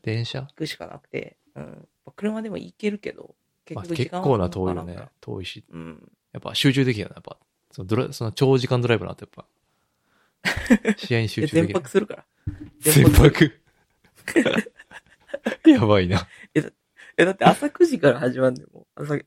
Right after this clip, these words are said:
Speaker 2: 一回戦。
Speaker 1: ああ。ちょっと、怖いね、やっぱ。<laughs> 狂気を感じるね。
Speaker 2: 全泊。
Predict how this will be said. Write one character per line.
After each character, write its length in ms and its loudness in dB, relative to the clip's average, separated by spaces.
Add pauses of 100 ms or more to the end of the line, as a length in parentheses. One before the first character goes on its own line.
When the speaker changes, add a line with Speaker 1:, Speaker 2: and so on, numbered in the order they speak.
(120)
Speaker 2:
一 140 -12 (340)
回 200 2
戦。 220 -12 (680)
Speaker 1:
あ 60 -10
あ。 560 -4 (1600)
ち 80 -18
ょ 40 -20 (140)
っ 20 -20 (240)
と、 80 -20 (300)
怖 220 -6
い 60 -10
ね、 120 -16
や 80 -20
っ 80 -20
ぱ。 100 -20 (640)
<laughs> 580 -8
狂 220 6
気 140 -4
を 40 -2
感 200 -2
じ 100 -6
る 60 -8
ね。 40 -2
Speaker 2:
全 140 2
泊。 400 -4